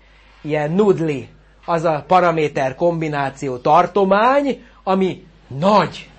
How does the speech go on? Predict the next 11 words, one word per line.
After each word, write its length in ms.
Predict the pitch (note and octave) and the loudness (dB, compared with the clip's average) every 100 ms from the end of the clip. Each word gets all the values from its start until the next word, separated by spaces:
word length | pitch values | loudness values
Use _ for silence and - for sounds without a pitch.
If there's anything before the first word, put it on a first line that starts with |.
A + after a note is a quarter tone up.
| G#2+ | -10
valószínűségű, 1000 | A#2 G3 A#3 A#3+ A#3 A3 G#3+ G3 F#3 F3+ - | -6 -4 -4 -2 -2 -2 -2 -2 -2 -6 -16
és 160 | - D3+ | -10 -4
ez 220 | F#3 D3 - | -2 -4 -10
nem 380 | D3+ F#3 E3+ C3+ - | -4 -2 -2 -4 -12
nullához 640 | C#3 F3 A3+ A#3+ A3+ G#3 F#3+ | -4 0 4 6 6 4 0
megy 180 | G3+ F#3 | -2 0
be 80 | |
a 60 | F#3+ | -2
fekete 360 | F#3+ F3+ F3+ F3 | -2 -8 -6 -4
lyuk 180 | D#3+ | -4
tömegére, 640 | - E3+ D#3+ D#3 D#3 D3 - | -4 -4 -2 -4 -4 -4 -6